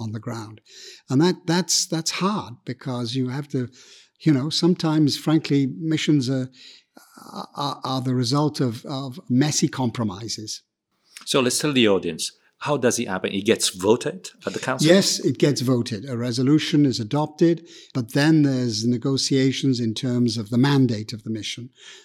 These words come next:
Speaker 1: um, you know, what it's gonna do and how it's gonna be paid for. And that's a whole set of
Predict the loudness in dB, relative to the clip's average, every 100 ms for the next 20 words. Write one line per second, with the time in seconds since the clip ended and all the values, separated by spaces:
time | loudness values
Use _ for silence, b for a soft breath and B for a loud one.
0 | B -8 -6 -4 -4 -4 -4 0 2 2
1 | 4 4 6 6 4 4 -4 b b b
2 | -4 -2 -2 -4 -14 -20 _ -8 0 2
3 | 2 2 -2 -2 -4 -6 -8 -10 -14 -20
4 | -20 b b b -2 0 0 -2 2 2
5 | 4 4 4 2 -4 -6